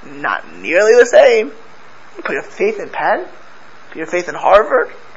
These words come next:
gone in a moment. You know, doesn't mean you shouldn't go to a, a great school like Harvard, even better Penn,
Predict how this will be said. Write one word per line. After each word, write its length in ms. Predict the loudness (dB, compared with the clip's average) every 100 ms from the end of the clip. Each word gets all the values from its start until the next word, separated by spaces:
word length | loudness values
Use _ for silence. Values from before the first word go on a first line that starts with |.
| -18 -6
gone 600 | 4 6 6 4 0 -8
in 60 | -14
a 80 | -8
moment. 480 | -4 -2 -4 -8 -14 -20 -20 -20 -20 -20 -20 -20 -20 -20 -10
You 60 | -6
know, 220 | -6 -6 -18 -20 -20 -20 -20 -20 -12
doesn't 180 | -6 -4
mean 100 | -4
you 60 | -4
shouldn't 220 | -4 -2
go 140 | -2
to 100 | 0
a, 360 | -2 -2 -2 -4
a 40 |
great 260 | -4 -8 -8
school 460 | -8 -4 -2 -4 -8 -20 -16 -8
like 140 | -4
Harvard, 360 | 2 2 2 -6
even 180 | -8
better 200 | -10 -10
Penn, 340 | 0 2 0